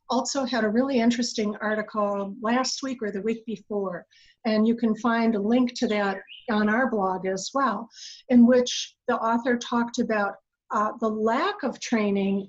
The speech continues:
of mental health professionals. So we're told if someone is suicidal, get them to a mental health professional. But there really isn't anything in the, in the customary graduate school training of mental health professionals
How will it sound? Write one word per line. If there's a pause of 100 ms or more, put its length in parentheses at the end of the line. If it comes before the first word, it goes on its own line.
(120)
of
mental
health
professionals. (360)
So
we're
told
if
someone
is
suicidal,
get
them
to
a
mental
health
professional. (520)
But
there
really
isn't (160)
anything (400)
in
the, (240)
in
the (640)
customary
graduate
school
training (400)
of
mental
health
professionals